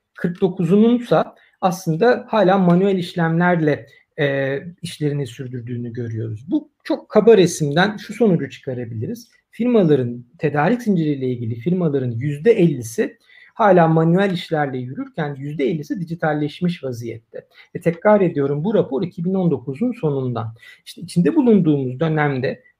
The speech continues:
bunun önemi bir kez daha anlaşıldı diye düşünüyorum. Şu, şu dönemde dijitalleşme sürecini başarıyla tamamlamış olan bütün firmalar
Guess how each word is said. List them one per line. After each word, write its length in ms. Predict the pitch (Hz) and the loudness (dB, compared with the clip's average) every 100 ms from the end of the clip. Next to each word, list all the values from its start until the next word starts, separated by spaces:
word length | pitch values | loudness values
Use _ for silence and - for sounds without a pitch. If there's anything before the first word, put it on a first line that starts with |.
| - | -2
bunun 180 | 156 269 | 2 4
önemi 340 | 254 190 196 | 4 4 4
bir 100 | 214 | 0
kez 240 | - 180 156 | 2 2 6
daha 140 | 185 | 4
anlaşıldı 600 | 180 156 160 - 156 165 | 4 0 0 -2 -4 -4
diye 200 | 147 131 | -4 -4
düşünüyorum. 600 | 120 - 131 127 113 107 | -4 -12 -8 -6 -4 -6
Şu, 340 | 110 117 117 - | -6 -2 -2 -4
şu 200 | - 247 | -8 -2
dönemde 580 | 226 185 156 139 131 120 | 0 2 0 0 -4 -4
dijitalleşme 920 | 131 170 185 180 180 180 - 226 226 | -10 -4 0 2 2 -2 0 0 0
sürecini 600 | - 180 156 135 135 123 117 - | -4 -2 -2 -2 -8 -8 -8 0
başarıyla 500 | 160 - 175 226 202 | 0 2 0 2 2
tamamlamış 640 | 170 151 139 139 185 208 | 2 0 0 0 0 2
olan 360 | 160 143 131 127 | 2 2 -2 -4
bütün 260 | - 269 | -8 -8
firmalar 580 | 240 170 135 117 - - | -4 -2 -2 -4 -4 -6